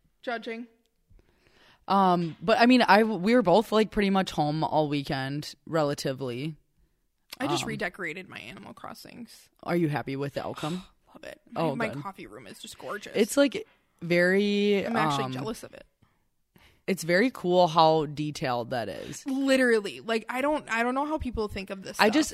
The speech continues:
Speaker 2: I also just wish you could do more with it. Like, can you actually get anything out of that vending machine?
Speaker 1: No.
Speaker 2: I know.
Speaker 1: But see, I think those things will happen 'cause, like,
Speaker 2: Okay.
Speaker 1: r-, they're, and they make it so cute, too. So I follow Animal Crossings on Ti-, on, oh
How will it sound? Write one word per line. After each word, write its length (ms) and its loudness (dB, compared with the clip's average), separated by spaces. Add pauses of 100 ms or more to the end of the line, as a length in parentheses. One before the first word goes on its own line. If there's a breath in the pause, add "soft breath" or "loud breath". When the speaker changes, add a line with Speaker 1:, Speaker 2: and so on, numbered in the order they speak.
Speaker 2:
I 160 6
also 400 4
just 180 -2
wish 320 0
you 100 -2
could 220 -2
do 200 0
more 220 -2
with 200 -4
it. 100 -6
Like, 140 -4
can 100 -6
you 80 -2
actually 260 -6
get 160 -4
anything 280 -6
out 100 -4
of 60 -6
that 140 -4
vending 260 -8
machine? 460 -6 (120)
Speaker 1:
No. 540 -8
Speaker 2:
I 100 -2
know. 200 0
Speaker 1:
But 120 0
see, 220 0
I 100 -6
think 220 -6
those 240 0
things 260 -4
will 140 -2
happen 440 -4
'cause, 220 -4
like, 140 4
Speaker 2:
Okay. 420 -4 (100)
Speaker 1:
r-, 220 -6
they're, 340 0
and 140 -2
they 80 0
make 260 -2
it 200 0
so 380 0
cute, 500 -8
too. 380 -4
So 140 -2
I 60 2
follow 380 2
Animal 280 -4
Crossings 400 -6
on 140 -6
Ti-, 160 -14 (100)
on, 460 -2 (480)
oh 60 -20